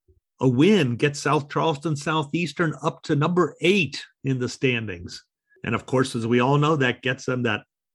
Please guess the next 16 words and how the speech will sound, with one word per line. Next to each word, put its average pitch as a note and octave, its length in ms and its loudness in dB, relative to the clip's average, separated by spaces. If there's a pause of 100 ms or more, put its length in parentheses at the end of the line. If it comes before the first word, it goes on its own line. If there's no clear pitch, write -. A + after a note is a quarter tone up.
all-important C3+ 640 2
home D3 320 0
playoff D3 500 0
game G2 360 -6
so G#2+ 180 -8
that G#2+ 240 -6
the G#2 120 -6
band A#2 500 -2
parents A2+ 380 -4
can F#2+ 220 -10
sell A#2+ 240 -6
a - 20 -4
lot A#2+ 200 -2
of A#2+ 80 -6
concessions. - 680 -10 (360)
<laughs> C4+ 100 -8